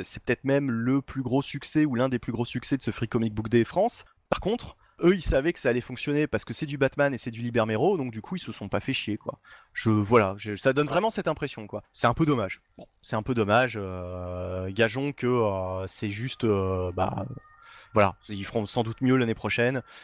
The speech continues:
Je ne sais pas ce qu'ils avaient fait les années précédentes, mais en tout cas, euh, voilà, cette année, c'est pas, euh, c'était pas ce qu'il y avait de mieux à proposer, euh, pour le Free Comic Book Day. Bon, euh, enfin, bon. C'est, c'est, c'est, c'est pas bien grave.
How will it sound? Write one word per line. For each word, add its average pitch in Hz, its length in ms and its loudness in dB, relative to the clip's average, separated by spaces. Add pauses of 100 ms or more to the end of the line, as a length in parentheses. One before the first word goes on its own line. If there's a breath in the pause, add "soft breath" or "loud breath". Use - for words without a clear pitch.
(240 loud breath)
Je 135 220 4
ne 190 100 0
sais 170 200 -2
pas 175 160 2
ce - 80 -14
qu'ils 139 260 -6
avaient 131 140 2
fait 147 140 -8
les 131 120 -2
années 131 120 0
précédentes, 139 560 -2
mais 131 240 4
en 131 100 2
tout - 140 -10
cas, 147 400 4
euh, 107 640 0
voilà, 101 220 0
cette - 200 -6
année, 113 180 0
c'est - 220 -6
pas, 110 440 2
euh, 95 60 -6
c'était - 300 -8 (220)
pas 123 160 4
ce - 120 -12
qu'il 104 760 -10
y 107 120 0
avait 113 140 4
de 110 60 -4
mieux 120 280 2
à 110 60 2
proposer, 113 560 0
euh, 110 140 2
pour 117 140 -4
le 110 80 0
Free - 140 -8
Comic 107 320 -4
Book 98 140 -8
Day. 107 260 6
Bon, 104 300 -2
euh, - 40 -4 (360)
enfin, - 220 -16
bon. - 80 -12 (260)
C'est, - 280 -4
c'est, 98 240 0
c'est, - 260 -6
c'est - 160 -2
pas - 80 6
bien 131 140 2
grave. 143 180 2